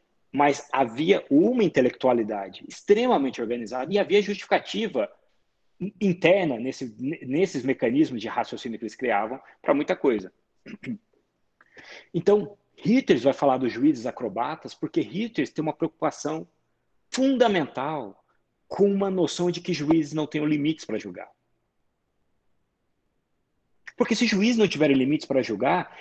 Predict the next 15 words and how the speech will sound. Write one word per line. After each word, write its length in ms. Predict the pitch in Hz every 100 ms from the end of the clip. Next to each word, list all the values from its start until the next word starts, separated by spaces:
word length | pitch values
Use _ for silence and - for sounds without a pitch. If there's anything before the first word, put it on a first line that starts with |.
| -
eles 200 | 190 196
podem 560 | - - - 240 254 226
a 40 |
qualquer 280 | 190 170 190
momento 320 | 175 160 175
se 80 | -
transformar 480 | 180 180 185 151 156
numa 240 | 175 180
máquina, 760 | 165 185 226 220 196 160 123 - _ -
num 200 | 175 147
braço 440 | 147 175 202 -
de 120 | 143
uma 120 | 147 143
política 520 | - 147 151 - 170
totalitária 720 | 170 - 170 175 160 127 135